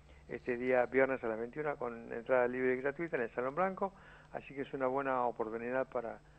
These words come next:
para concurrir, presenciar un muy buen espectáculo musical. Realmente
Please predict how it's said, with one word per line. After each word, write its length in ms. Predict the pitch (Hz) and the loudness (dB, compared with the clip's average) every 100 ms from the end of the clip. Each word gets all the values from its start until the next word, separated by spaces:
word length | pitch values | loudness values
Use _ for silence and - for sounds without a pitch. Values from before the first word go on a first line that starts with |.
| - - - - | -20 -20 -18 0
para 320 | 117 113 110 | 2 2 0
concurrir, 580 | - 120 117 127 147 143 | -2 -4 -2 -2 -2 -4
presenciar 480 | 113 - 120 135 143 | -10 -10 -6 -4 -4
un 80 | |
muy 140 | 190 214 | 0 0
buen 160 | 180 | 0
espectáculo 480 | 160 151 139 135 131 | -2 -4 -4 -4 -2
musical. 380 | 120 117 98 92 | -4 -6 -4 -2
Realmente 560 | 120 143 156 156 139 | -2 -2 -4 -2 -2